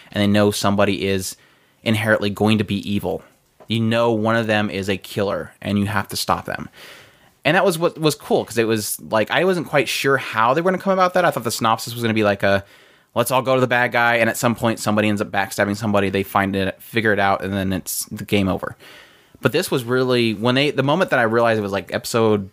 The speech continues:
four or so, when it was like, "Whoa, they're, they're literally stuck here, and they have to figure out who this is."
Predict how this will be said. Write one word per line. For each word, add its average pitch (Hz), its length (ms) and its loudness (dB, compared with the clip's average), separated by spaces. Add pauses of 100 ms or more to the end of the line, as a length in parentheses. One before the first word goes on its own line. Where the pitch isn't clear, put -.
(200)
four 107 500 0
or 110 60 2
so, 107 320 2
when 104 160 4
it 76 80 0
was 95 160 -4
like, 95 300 -2 (600)
"Whoa, 127 300 0
they're, 180 180 0
they're 226 320 -2
literally 151 320 2
stuck - 400 -4
here, 113 300 0
and 101 120 0
they 170 100 2
have 160 500 -4
to - 120 -6
figure 107 380 0
out 98 140 2
who 110 180 -2
this 104 240 0
is." 80 300 -4